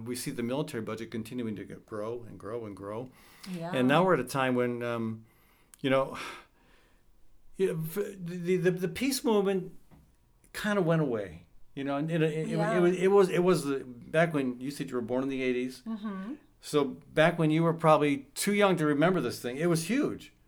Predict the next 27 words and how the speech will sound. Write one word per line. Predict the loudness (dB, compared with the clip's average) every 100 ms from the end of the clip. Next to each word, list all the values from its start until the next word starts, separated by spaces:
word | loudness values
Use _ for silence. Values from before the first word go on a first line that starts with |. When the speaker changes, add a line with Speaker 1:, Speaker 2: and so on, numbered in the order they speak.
| _ _ _ _ -18 -2
Speaker 1:
There | 2
were | 2
marches, | 2 0 0 -2 -6 -8
protests, | -6 -6 -4 -4 -6 -8 -14 -8
uh, | -6
civil | -6 -2 0 0
disobedience. | -2 -4 -2 0 0 -2
There | 0 0
were |
candidates | -2 -4 -4 -2 -2 -4 -8
that | -8 -6
ran | -4 -4
specifically | -4 -6 -4 -4 -4 -8 -10 -12 _ -14
Speaker 2:
Yeah. | -10 -10 -12 -18 -4
Speaker 1:
on | -2 -2
peace. | -2 -4 -4 -4
I | -2
mean, | 0
Senator | 0 0 0
Harkin | -2 0 0 -4 -10 -14 _ -18 -2
was | -2 0
the | 0
presidential | 2 2 0 -2 -2
candidate | -2 0 0 -2
in | -4
nineteen | -4 -2 -4 -4
ninety-two | -4 -6 -2 -2 -4